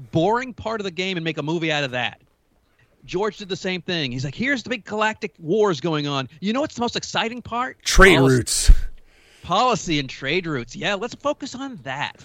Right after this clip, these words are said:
Speaker 2: Well, the thing is, is that the politics is actually super important. The trade routes, it, it,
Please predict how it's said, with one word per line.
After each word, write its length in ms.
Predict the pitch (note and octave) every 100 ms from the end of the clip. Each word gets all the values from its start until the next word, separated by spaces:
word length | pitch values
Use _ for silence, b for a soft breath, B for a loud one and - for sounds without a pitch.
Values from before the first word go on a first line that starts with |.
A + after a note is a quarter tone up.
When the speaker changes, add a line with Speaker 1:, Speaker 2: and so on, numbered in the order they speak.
| -
Speaker 2:
Well, 180 | A#3 A3
the 180 | F3 A#3+
thing 200 | B3 A3
is, 200 | A#3+ F#3
is 120 | D3
that 160 | E3 C#3+
the 80 |
politics 640 | - G3+ A#3 G#3 D#3+ C#3+ C#3+
is 100 | D3
actually 480 | C#3 - C#3 C#3 - _
super 480 | - - E3 - B2
important. 420 | A2 D#3 - F#2 b b
The 100 | E3+
trade 340 | D3+ - G#3 D3+
routes, 360 | C#3 C3 -
it, 140 | A#2 G2 -
it, 180 | A2